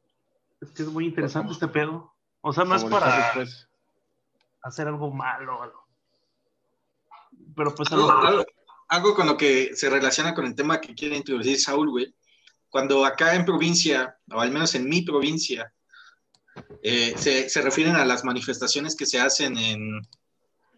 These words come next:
Speaker 3: en este, en la Ciudad de México, güey, lo primero que vienen es, son unos desastrosos, güey. Como, como, como el tema que se usaba en el sesenta y ocho, ¿no? De que los jóvenes eran unos desastrosos, güey, y el gobierno y lo militar era lo bueno, güey.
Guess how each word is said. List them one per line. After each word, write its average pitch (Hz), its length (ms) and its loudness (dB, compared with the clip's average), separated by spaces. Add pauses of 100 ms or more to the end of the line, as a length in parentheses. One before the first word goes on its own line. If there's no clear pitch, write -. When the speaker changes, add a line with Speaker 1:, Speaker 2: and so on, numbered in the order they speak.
(180)
Speaker 3:
en 127 160 -6
este, 117 1080 -2
en - 1200 -16
la 143 60 0
Ciudad 143 240 2
de 170 80 2
México, 175 500 2
güey, 147 320 2 (440)
lo 131 120 0
primero 160 280 0
que 180 80 0
vienen 185 560 2
es, 147 380 0
son 160 180 -4
unos 170 200 2
desastrosos, 123 840 -4
güey. 101 220 -14
Como, 127 360 -2
como, 127 720 -2
como 139 200 -2
el 127 100 -2
tema 170 240 0
que 156 120 -2
se 135 80 -2
usaba 135 440 2
en 104 440 -6
el 101 120 -6
sesenta 107 420 -8
y 127 100 2
ocho, 113 240 -4
¿no? 147 160 -8
De 131 120 -6
que 107 100 -10
los 104 140 -8
jóvenes 131 360 -4
eran 131 180 -6
unos 135 180 -6
desastrosos, 104 640 -8
güey, 98 240 -6
y 104 40 -8
el 101 100 -8
gobierno 120 460 -4
y 110 140 -2
lo 101 260 -8
militar 104 440 -8
era 120 200 -2
lo 98 160 -8
bueno, 120 260 -6
güey. 139 220 -2